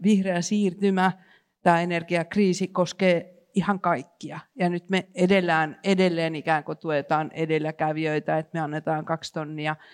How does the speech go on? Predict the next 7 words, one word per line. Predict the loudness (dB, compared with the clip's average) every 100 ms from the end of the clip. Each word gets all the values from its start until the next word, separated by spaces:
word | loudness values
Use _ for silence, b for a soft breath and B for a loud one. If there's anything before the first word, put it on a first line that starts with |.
| B B B
sähköauton | 2 2 2 2 2 2 -4
hankintaa | -4 -4 -6 -2 0 2
ihmisille, | 0 -6 -8 -6 -2 -4 -4
joille | -6 -4 -4 -6 -10 _ _ _
se | -6 -4
on | -4
ehkä | -8 -6 -8